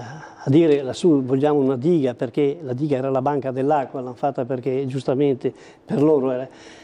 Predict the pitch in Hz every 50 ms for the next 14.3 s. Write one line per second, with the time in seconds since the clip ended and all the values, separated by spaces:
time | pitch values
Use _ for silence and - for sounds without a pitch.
0 | - - - - - - 254 254 190 160 185 214 233 220 - 214 185 156 202 180
1 | - 156 180 185 190 175 165 147 120 175 180 285 277 202 - 151 139 160 175 156
2 | 135 131 127 123 139 127 - 147 131 175 196 - 269 254 165 139 131 143 - -
3 | - - - - _ _ _ _ _ _ _ _ _ _ _ _ _ _ _ _
4 | _ _ - 175 131 - - - - - - - - - - - - - 170 165
5 | 127 156 147 151 180 156 - - - 180 160 - 214 - 190 196 190 202 180 -
6 | - - - 170 143 - 190 156 - - 160 139 127 151 156 151 156 185 170 -
7 | - - - - - - - 190 175 156 175 - 214 190 175 156 151 135 139 135
8 | 131 131 135 131 143 160 185 170 156 156 - - 220 220 208 147 - - 147 147
9 | - 147 139 - 160 - 151 147 156 165 135 131 120 - 131 135 151 - 214 233
10 | 202 160 120 123 120 117 131 123 120 127 131 123 123 120 135 143 135 - - -
11 | - - - - - _ - - 160 - - 233 185 147 139 160 175 156 - 165
12 | 170 190 208 226 240 - 190 214 233 202 190 151 127 123 127 143 135 127 127 117
13 | 131 117 - - 131 - 131 120 120 - - 151 143 - 262 226 180 139 - 151
14 | 135 160 190 170 151